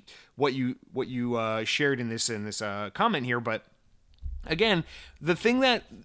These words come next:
I, I get the whole snowballing effect. I get the whole, it's like, well, once you reach a number of subscribers that's just massive, it's the amount of revenue you're gro-, you're raking in from that reoccurring, you know,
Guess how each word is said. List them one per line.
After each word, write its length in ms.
I, 340
I 120
get 340
the 120
whole 200
snowballing 680
effect. 380
I 120
get 320
the 100
whole, 260
it's 160
like, 240
well, 200
once 260
you 80
reach 240
a 60
number 400
of 80
subscribers 680
that's 160
just 180
massive, 760
it's 160
the 140
amount 340
of 160
revenue 320
you're 240
gro-, 340
you're 300
raking 480
in 180
from 200
that 240
reoccurring, 640
you 100
know, 240